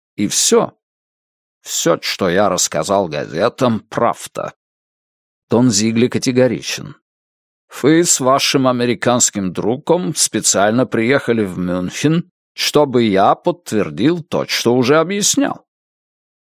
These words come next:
«Большая часть этих объяснений почти или полностью лишена смысла», говорит Дикон. «Леди Бромли, мать молодого лорда Персиваля,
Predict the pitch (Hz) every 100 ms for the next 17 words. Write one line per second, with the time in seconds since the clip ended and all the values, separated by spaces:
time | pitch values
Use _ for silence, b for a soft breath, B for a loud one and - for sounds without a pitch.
0 | _ _ _ - 76 143 196 - 185 -
1 | 180 - 170 156 139 139 131 139 - 175
2 | 180 135 - 113 - - - 190 151 135
3 | 123 110 - 135 156 165 - - 151 131
4 | - 123 135 143 - 175 156 - - 57
5 | - _ _ 107 101 101 95 90 95 -
6 | - - _ B B B B - 165 196
7 | 196 143 139 147 151 143 - 117 147 143
8 | - 113 113 117 127 120 131 107 92 -
9 | 117 95 - 90 73 64